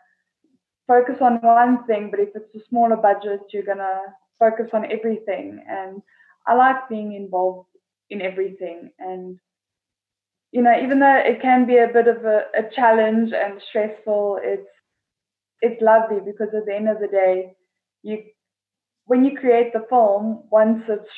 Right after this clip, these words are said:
shot and even once you set it up, you actually, like, stand back and, and be surprised and shocked by yourself, because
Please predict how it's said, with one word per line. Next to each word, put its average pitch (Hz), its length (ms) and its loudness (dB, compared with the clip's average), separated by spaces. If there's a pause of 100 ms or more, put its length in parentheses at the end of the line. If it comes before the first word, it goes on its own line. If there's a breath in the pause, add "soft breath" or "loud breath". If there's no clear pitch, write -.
shot 233 320 2
and 202 160 -10
even 220 500 -4 (180)
once 220 340 2
you 214 100 -6 (120)
set 220 240 -2
it - 160 -18
up, 196 300 -2 (140)
you 220 100 -4
actually, 214 380 -2
like, 208 160 0 (160)
stand 208 320 0
back 196 260 0
and, 196 100 -20 (880)
and 220 120 -10
be 220 180 -8
surprised 240 580 2
and 196 160 -10
shocked 262 320 -2
by 202 120 4
yourself, 185 600 0
because 196 340 -8